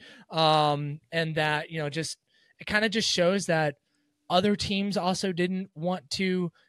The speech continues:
go after whatever these asking prices were for, like, Tyus Jones and Malcolm Brogdon, 'cause they were just, they're obviously just outrageous because they're still on those teams. They haven't moved. So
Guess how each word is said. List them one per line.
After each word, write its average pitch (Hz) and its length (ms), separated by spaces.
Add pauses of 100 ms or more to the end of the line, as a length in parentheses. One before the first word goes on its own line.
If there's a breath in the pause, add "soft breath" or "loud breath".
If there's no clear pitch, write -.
(120)
go 180 140
after 175 300
whatever 175 280
these 175 200
asking 160 400
prices 160 400
were 165 180
for, 170 200
like, 156 200
Tyus 165 400
Jones 151 460
and 147 80
Malcolm 147 340
Brogdon, 147 480
'cause 147 120
they 151 100
were 156 80
just, 156 240 (260 soft breath)
they're 175 180
obviously 185 440
just 147 240
outrageous 131 520
because 123 600 (120)
they're 139 120
still 202 260
on 185 140
those 170 160
teams. 156 240
They 135 80
haven't 135 280
moved. 120 300
So 165 320